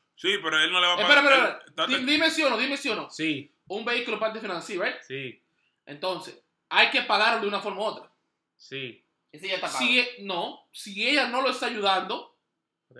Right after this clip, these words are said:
Speaker 2: si él no está ayudando a ella, que diga, y ella lo está haciendo solo,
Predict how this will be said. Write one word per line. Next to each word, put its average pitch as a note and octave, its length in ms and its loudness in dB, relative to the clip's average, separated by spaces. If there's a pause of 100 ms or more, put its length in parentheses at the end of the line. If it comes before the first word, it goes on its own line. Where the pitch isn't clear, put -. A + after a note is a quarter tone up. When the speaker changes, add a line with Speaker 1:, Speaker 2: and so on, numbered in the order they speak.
(120)
Speaker 2:
si A3 220 -6
él A#3+ 60 2
no C4 60 -2
está C4 100 -4
ayudando B3 240 -2
a G3 100 0
ella, F3 160 -4
que F3 60 -6
diga, F3 340 -8 (760)
y G#3 100 0
ella A#3 120 8
lo A#3+ 60 6
está A#3 120 -2
haciendo G#3+ 200 -8
solo, G3+ 440 -6